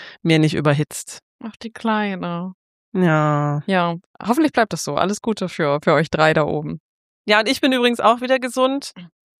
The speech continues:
Speaker 2: Mhm.
Speaker 1: Letztes Mal war das ja nicht der Fall, äh, also
Speaker 2: Stimmt.
Speaker 1: alles, alles wieder gut.
Speaker 2: Ich hab
Speaker 1: So.
Speaker 2: gar nicht nachgefragt, ne?
Speaker 1: Ja.
Speaker 2: Na ja.
Speaker 1: Mann, was bist du für ein schlechter Podcast-Co-Host?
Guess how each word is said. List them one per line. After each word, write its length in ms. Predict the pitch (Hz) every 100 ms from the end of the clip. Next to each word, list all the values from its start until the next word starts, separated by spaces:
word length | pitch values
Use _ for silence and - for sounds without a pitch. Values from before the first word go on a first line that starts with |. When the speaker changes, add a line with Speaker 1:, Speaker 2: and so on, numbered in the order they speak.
| _
Speaker 2:
Mhm. 200 | 208 202
Speaker 1:
Letztes 420 | 277 - - - 202
Mal 240 | 196 190
war 140 | 180
das 160 | 175 -
ja 100 | 170
nicht 200 | 196 -
der 100 | 220
Fall, 380 | - 214 208 220
äh, 60 | -
also 460 | 175 175 - 160
Speaker 2:
Stimmt. 80 | -
Speaker 1:
alles, 400 | 170 165 175 - -
alles 280 | 170 165 -
wieder 180 | 156 160
gut. 360 | 185 160 - - _ _ _
Speaker 2:
Ich 60 | -
hab 80 | 175
Speaker 1:
So. 20 |
Speaker 2:
gar 80 | 160
nicht 100 | 139
nachgefragt, 560 | 151 156 185 147 143
ne? 160 | - 170 -
Speaker 1:
Ja. 340 | 190 175 170 190
Speaker 2:
Na 180 | 175 127
ja. 120 | 147 _ _ _ _
Speaker 1:
Mann, 260 | 185 170 170
was 160 | 165 -
bist 240 | 160 -
du 140 | 214
für 100 | 269
ein 120 | 220 196
schlechter 580 | - 190 - 185 180 175
Podcast-Co-Host? 1400 | - 196 - 175 165 - 190 170 170 160 151 170 -